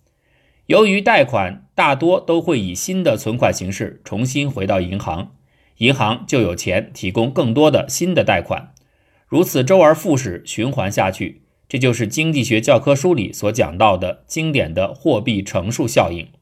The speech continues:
这些信贷当中，其中的一些资金投向了真实的建筑，主要是办公楼和公寓大厦，但也有许多更纯粹的投机活动，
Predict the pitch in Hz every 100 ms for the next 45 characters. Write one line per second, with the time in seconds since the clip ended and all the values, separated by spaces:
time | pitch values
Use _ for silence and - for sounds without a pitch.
0 | _ _ _ _ _ _ _ _ - 196
1 | 185 196 202 196 190 175 143 160 160 170
2 | 175 - _ - 151 185 226 202 151 135
3 | 151 156 147 156 160 - - 117 143 123
4 | 104 95 151 156 113 101 98 - 143 95
5 | 98 87 _ _ _ _ - 113 135 190
6 | 139 120 117 135 123 135 110 98 - -
7 | 95 123 120 110 107 104 135 - - _
8 | _ _ _ - 156 147 123 139 143 139
9 | 95 101 123 - 147 113 - 92 113 151
10 | 101 90 101 113 143 143 87 95 92